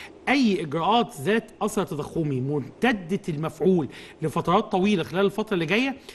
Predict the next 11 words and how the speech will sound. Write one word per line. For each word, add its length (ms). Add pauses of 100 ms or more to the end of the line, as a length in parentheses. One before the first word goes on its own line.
(260)
هيبقى 340
تاثيراتها 760 (160)
اشد 460
من 180
التاثيرات 540
اللي 100
ممكن 140
تيجي 200
في 120
وقت 180
طبيعي، 340